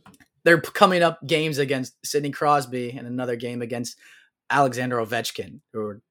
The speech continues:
both Hall of Famers. So I'm gonna come out,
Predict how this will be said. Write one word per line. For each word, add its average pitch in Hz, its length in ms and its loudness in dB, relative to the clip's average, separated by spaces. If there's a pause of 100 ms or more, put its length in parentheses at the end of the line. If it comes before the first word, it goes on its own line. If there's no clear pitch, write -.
(120)
both 120 300 -2
Hall 123 200 -2
of 104 80 -10
Famers. 104 380 -12
So 104 320 -12 (840)
I'm 185 160 6
gonna 165 160 2
come 151 220 0
out, 143 220 0